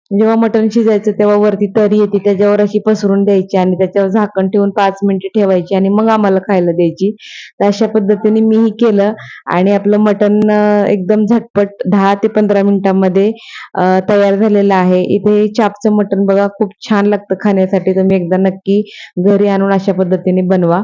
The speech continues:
तर आपलं जेवणाचं ताट अगदी अर्ध्या तासामध्ये तयार झालेलं आहे. तर इथं मटण, कांदा, लिंबू, भात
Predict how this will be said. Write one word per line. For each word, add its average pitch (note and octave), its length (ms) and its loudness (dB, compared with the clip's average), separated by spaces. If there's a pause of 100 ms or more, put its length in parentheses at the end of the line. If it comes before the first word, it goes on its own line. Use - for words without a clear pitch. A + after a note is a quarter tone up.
(520)
तर G3 80 0
आपलं G#3 460 0
जेवणाचं G#3 500 0
ताट G3+ 420 -2
अगदी F#3+ 300 -2
अर्ध्या G3+ 380 0
तासामध्ये G3 540 0
तयार F#3+ 300 2
झालेलं F#3 280 2
आहे. F3 280 0 (400)
तर F#3 40 -2
इथं F#3+ 200 0
मटण, G3+ 460 0
कांदा, G3 440 0
लिंबू, F#3+ 420 0
भात F#3+ 400 0